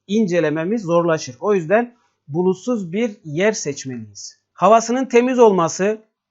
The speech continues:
evet arkadaşlar, gözlem evinin bulunduğu alanda hava kirliliği çok fazlaysa gözlem evinden gökyüzünü incelemek zor olacaktır. Bundan dolayı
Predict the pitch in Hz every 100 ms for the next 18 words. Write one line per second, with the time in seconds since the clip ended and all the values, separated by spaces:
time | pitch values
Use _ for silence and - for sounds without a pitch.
0 | _ - 208 214 214 190 170 151 147 180
1 | 208 220 - 170 180 226 226 190 170 170
2 | 170 170 196 165 165 160 160 165 127 151
3 | 170 214 - 175 156 139 139 202 208 170
4 | 147 131 131 165 208 220 _ _ - 165
5 | 170 202 175 147 143 165 202 214 _ 131
6 | 180 196 175 147 139 139 139 143 143 202
7 | 143 139 185 170 135 120 120 - 196 _
8 | _ _ 165 190 208 170 160 160 202 233